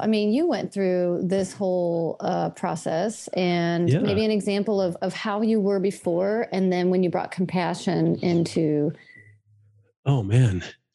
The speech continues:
Speaker 2: I would, I would, um, almost spite eat. So I would be so angry that my body was obese and I felt like it had betrayed me, and I hated myself and I hated my body.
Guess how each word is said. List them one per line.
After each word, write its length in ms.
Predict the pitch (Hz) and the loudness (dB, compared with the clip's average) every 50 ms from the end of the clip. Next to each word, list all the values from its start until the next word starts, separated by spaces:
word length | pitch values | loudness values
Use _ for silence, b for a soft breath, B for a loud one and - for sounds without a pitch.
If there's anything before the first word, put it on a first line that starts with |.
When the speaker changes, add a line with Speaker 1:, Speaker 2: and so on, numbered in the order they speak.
| _ - | _ -8
Speaker 2:
I 160 | - 123 165 | -4 0 0
would, 420 | 196 196 180 147 120 - - - - - _ _ _ _ _ _ _ - | 2 4 2 2 0 -2 -4 -6 -6 -8 _ _ _ _ _ _ _ -8
I 140 | - 131 160 | -4 -2 0
would, 380 | 202 202 190 170 147 131 - - _ _ - | 2 2 2 2 2 2 0 -4 _ _ -2
um, 520 | 160 143 131 123 120 113 110 107 107 104 - _ _ _ _ _ _ - | 0 0 2 2 2 4 4 2 2 0 -4 _ _ _ _ _ _ -2
almost 380 | 147 143 139 127 - - - | 0 2 2 0 0 -4 -6
spite 500 | - - - - 120 120 110 104 - - _ - | -8 -6 -2 0 0 0 0 -2 -4 -10 _ 0
eat. 300 | - 98 85 - - 123 - _ _ _ _ _ _ _ _ _ _ _ _ _ _ | 2 2 2 2 -2 -8 -10 _ _ _ _ _ _ _ _ _ _ _ _ _ _
So 340 | - - - 139 127 123 - - | -10 -4 -2 0 0 0 -2 -2
I 120 | - 139 160 | -2 0 0
would 100 | 170 143 | 2 2
be 80 | 139 120 | 2 2
so 280 | - - - 151 165 165 | 0 0 0 0 2 2
angry 380 | 151 147 147 143 139 139 135 | 2 2 2 2 4 4 4
that 120 | 127 127 - | 2 2 2
my 100 | 120 117 | 2 0
body 320 | 104 113 110 110 120 120 | 0 0 0 2 4 4
was 300 | 113 113 113 110 113 - | 4 4 4 4 2 2
obese 400 | 120 117 104 110 110 117 - - | 2 2 4 4 4 4 2 2
and 100 | - 120 | 2 2
I 60 | 110 | 2
felt 260 | 107 - - 120 113 - | 2 0 0 -2 0 0
like 140 | 120 120 - | 0 -2 2
it 40 | - | 2
had 160 | 117 107 95 | 2 2 2
betrayed 420 | 107 98 - - - 113 107 98 101 | 0 -2 -2 0 2 2 4 4 4
me, 100 | 101 101 | 2 2
and 100 | 110 117 | 2 2
I 80 | 113 | 0
hated 400 | 104 - - 139 143 143 143 127 | 0 0 2 2 4 4 2 2
myself 480 | 131 123 117 - - 117 117 117 - - | 2 2 0 0 -2 -2 -2 -2 -2 -2
and 80 | 110 | -2
I 60 | 101 104 | -2 -2
hated 360 | - - 139 143 143 139 131 | 0 0 2 2 2 2 2
my 120 | 127 120 | 0 0
body. 460 | 107 113 110 110 110 110 110 107 101 | 0 0 0 0 2 2 2 2 0